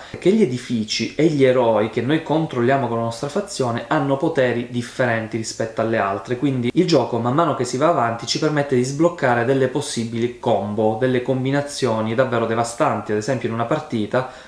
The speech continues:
ero il terrore dei mari, in un'altra invece costruivo continuamente, ovunque, avevo dei bonus nella costruzione. Il gioco ha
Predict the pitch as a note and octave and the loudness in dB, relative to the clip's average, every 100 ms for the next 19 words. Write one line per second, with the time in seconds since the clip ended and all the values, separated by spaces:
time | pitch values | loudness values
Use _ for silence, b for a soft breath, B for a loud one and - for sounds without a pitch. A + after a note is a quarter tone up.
0 | B C3 B2+ B2 B2+ B2 A#2+ A#2 C3 D#3+ | B 2 4 2 0 2 2 4 4 4
1 | B2 G#2 G2+ D3 D#3 D#3+ C#3 B2 D3 D3+ | 2 -2 -4 0 4 6 4 2 -2 0
2 | C#3 B2 B2 A2+ C#3+ C#3 - C3+ C#3 C#3 | 2 2 0 -2 0 -2 -2 -2 0 2
3 | C3+ B2+ C#3 C3 C3+ B2+ C#3 D#3 B2 G#2+ | 2 2 0 0 0 0 2 2 0 -2
4 | G#2+ B2+ D3 A#2 A2 A2+ A#2 B2 C3 A#2+ | 0 2 0 0 0 2 2 2 0 0
5 | B2 A#2+ A#2+ A#2+ C#3+ C3+ - F3 A#2+ G#2 | -2 -2 -2 -6 -4 -4 2 2 2 -2
6 | - B B B B C#3 G3 B3 A3 - | -6 B B B B 0 2 4 4 0
7 | - | -10